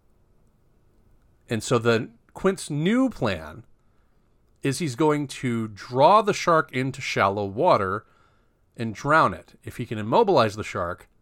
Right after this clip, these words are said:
the shark won't be able to breathe. It has to keep moving to keep water flowing over its gills so that it can get oxygen. Otherwise, it dies.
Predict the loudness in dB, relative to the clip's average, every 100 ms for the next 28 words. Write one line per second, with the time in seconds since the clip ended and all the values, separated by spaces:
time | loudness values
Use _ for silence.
0 | _ _ -12 -2 -2 -2 -8 -8 -10 -10
1 | -4 0 0 -2 -12 -20 _ _ _ _
2 | _ _ _ _ _ _ -8 -4 -4 -4
3 | -8 -8 -2 0 2 2 0 -4 -8 _
4 | _ _ _ _ -14 -8 -8 -8 -12 -8
5 | -2 0 0 -2 -4 -4 -4 -6 -8 -6
6 | -2 -2 -2 -4 -6 -6 -8 -8 -8 -8
7 | -2 -2 -2 -12 -18 _ -20 _ _ _
8 | _ _ -2 2 2 0 -2 -2 -4 -16
9 | -20